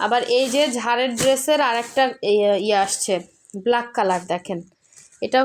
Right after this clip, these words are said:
কিন্তু খুব সুন্দর। এই যে এটা হচ্ছে সা-, ইয়াটা সালোয়ার, এটা হচ্ছে ওড়নাটা। এই যে ওড়নাটা দেখেন,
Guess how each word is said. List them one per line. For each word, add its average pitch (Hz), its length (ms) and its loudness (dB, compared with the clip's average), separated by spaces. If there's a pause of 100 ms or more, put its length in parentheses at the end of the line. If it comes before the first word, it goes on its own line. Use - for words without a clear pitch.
কিন্তু 269 260 -2
খুব 294 100 -2 (120)
সুন্দর। 240 320 0 (460)
এই 214 180 -2
যে 214 80 2 (140)
এটা 240 200 -2
হচ্ছে 262 280 0 (200)
সা-, 233 120 0 (260)
ইয়াটা 226 320 0 (1400)
সালোয়ার, 254 460 2 (600)
এটা 247 200 0
হচ্ছে 240 240 -2 (180)
ওড়নাটা। 226 440 -2 (500)
এই 190 120 -4
যে 185 140 -2
ওড়নাটা 208 360 -4 (100)
দেখেন, 285 260 -2